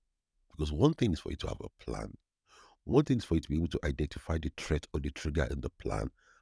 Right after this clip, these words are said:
and put in mitigating actions against each of the threat. One thing is for you to s-, uh, program the time you do a specific task.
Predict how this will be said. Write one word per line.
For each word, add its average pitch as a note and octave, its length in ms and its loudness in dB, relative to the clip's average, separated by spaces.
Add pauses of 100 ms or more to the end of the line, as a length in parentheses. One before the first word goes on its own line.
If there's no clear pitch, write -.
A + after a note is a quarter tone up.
and C#2+ 180 0
put - 260 -2
in C#2+ 120 0
mitigating D2 580 -2 (400)
actions E2+ 500 0 (140)
against - 420 0
each - 160 -4
of C2+ 100 0
the C2 140 -4
threat. - 360 -4 (540)
One C#3 200 8
thing B2+ 160 2
is F#2+ 80 0
for F2 140 -2
you F#2+ 100 2
to - 140 -4
s-, - 160 -8 (100)
uh, C2 200 0 (120)
program F2 480 2
the D#2 120 0
time E2 500 2 (320)
you D2 140 2
do D2 200 4
a D2+ 80 2
specific - 560 -4
task. - 460 -8